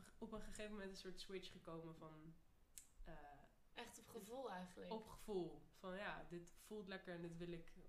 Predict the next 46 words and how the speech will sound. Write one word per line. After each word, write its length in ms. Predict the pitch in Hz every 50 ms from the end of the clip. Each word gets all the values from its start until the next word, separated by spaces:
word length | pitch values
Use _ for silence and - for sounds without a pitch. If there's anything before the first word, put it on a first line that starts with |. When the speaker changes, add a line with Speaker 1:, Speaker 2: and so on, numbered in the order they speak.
| - - -
Speaker 1:
bij 300 | - 175 170 170 165 170
me. 120 | 175 170 160
Speaker 2:
Wat 800 | 156 165 - - - - - - - - - - - - - 175
Speaker 1:
Ehm, 340 | 165 165 160 156 151 151 147
Speaker 2:
cool. 480 | 151 170 320 339 302 226 202 - - - -
Weet 160 | 220 233 -
Speaker 1:
en 60 | -
Speaker 2:
je, 60 | 185 170
de 80 | 165
Speaker 1:
dat, 100 | 240 233
Speaker 2:
meeste 340 | 233 254 302 339 - - 254
mensen 320 | 240 220 214 214 214 208
die 160 | 196 214 214 208
ik 100 | 214 -
spreek, 460 | - - - 220 220 214 208 214 -
die 100 | 202 196
zijn 280 | 190 214 202 196 196
een 280 | 196 185 185 - - -
beetje 580 | - 190 190 196 190 - 202 190 185 185 185 185 185 - - - - - - - - - - - - - -
in 160 | - 202 202
spiritualiteit. 800 | 196 - - 214 208 196 185 - 202 185 185 185 180 - - - - 185
Of, 160 | 180 - -
nou, 260 | 180 165 175 175 - - - - - - - - - - - - - - - -
ik 240 | - - - 214 214
vind, 40 | 226 240 247 240
ik 60 | -
vind 160 | - 262 254
het 160 | 247 233 262 233
ook 80 | 226
een 60 | 220
beetje 240 | 214 196 196 190 208 190 - 202
zo'n 140 | 190 190
stom 260 | 185 - - 220 196 190
begrip, 340 | 185 - - 208 190 180
want 180 | 185 180 180 180
ik 100 | 202 202
geloof 320 | - - 208 196 190 185 185
dat 160 | - 190 185
iedereen 460 | - 208 190 190 180 190 190 190 190
in 120 | 180 180 180
de 100 | 180 175
kern 460 | - 190 190 185 180 175 175 175 180 -
super 300 | - - 196 185 190 180
spiritueel 520 | - - 180 175 170 - 190 185 180 180
is. 180 | 180 180 180 -
Speaker 1:
Dat 80 | -